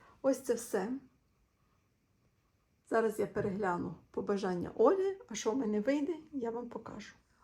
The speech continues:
Оновлені прикраси для Ольги готові. І подивимося, що у мене вийшло. Із коралу білого і оранжевого зробила трирядне намисто. Між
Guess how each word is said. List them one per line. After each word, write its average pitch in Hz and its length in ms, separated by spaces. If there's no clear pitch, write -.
Оновлені 196 420
прикраси 196 580
для 208 260
Ольги 190 320
готові. 208 480
І - 80
подивимося, 220 640
що - 380
у 233 60
мене 202 360
вийшло. - 340
Із 208 340
коралу 190 460
білого 170 680
і 175 180
оранжевого 277 760
зробила 220 420
трирядне 202 840
намисто. 180 640
Між 202 460